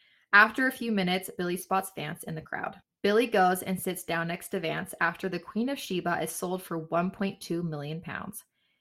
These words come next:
He tells her his team has the ladies back at Helen's place and that she needs to come with him. They then get into an S U V and leave, although there's already someone else in the car. Martin. <laughs> Yeah, Martin. Martin played them,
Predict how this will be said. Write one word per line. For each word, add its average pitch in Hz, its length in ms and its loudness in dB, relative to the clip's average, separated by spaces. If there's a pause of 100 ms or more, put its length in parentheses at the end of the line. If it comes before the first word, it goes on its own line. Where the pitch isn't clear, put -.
He 226 160 -2
tells 233 320 8
her 247 100 4
his 240 220 2
team 196 320 2
has 185 200 2
the 175 80 -4
ladies 165 380 -2
back 175 320 0
at 190 80 -4
Helen's 170 380 -2
place - 400 -6 (160)
and 180 80 0
that 175 160 -4
she - 160 -4
needs 160 300 0
to - 80 -8
come 156 200 -6
with 160 160 -8
him. 175 220 -6 (520)
They 196 120 8
then 233 260 10
get 214 140 8
into 220 260 4
an 202 80 2
S 185 240 0
U 190 100 -4
V 170 200 -2
and 160 100 -2
leave, 151 340 -4 (300)
although 202 560 6 (100)
there's 175 220 -4 (100)
already 170 280 -2
someone 165 320 -6
else 156 180 -8
in 170 80 -6
the 165 80 -8
car. 160 400 -6 (720)
Martin. 156 600 -2 (440)
<laughs> - 500 -20
Yeah, - 240 4 (320)
Martin. 180 500 0 (680)
Martin 311 300 12
played 220 280 6
them, 190 320 6